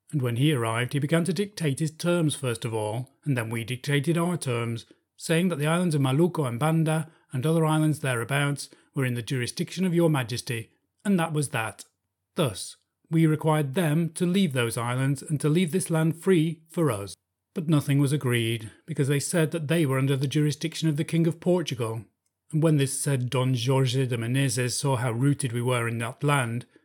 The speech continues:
and our good relations with the local people,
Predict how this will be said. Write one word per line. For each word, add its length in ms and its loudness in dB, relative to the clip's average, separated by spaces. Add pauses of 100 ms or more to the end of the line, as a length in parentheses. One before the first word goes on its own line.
(120)
and 180 2
our 120 4
good 180 0
relations 480 0
with 120 -8
the 60 -6
local 300 -4
people, 640 -2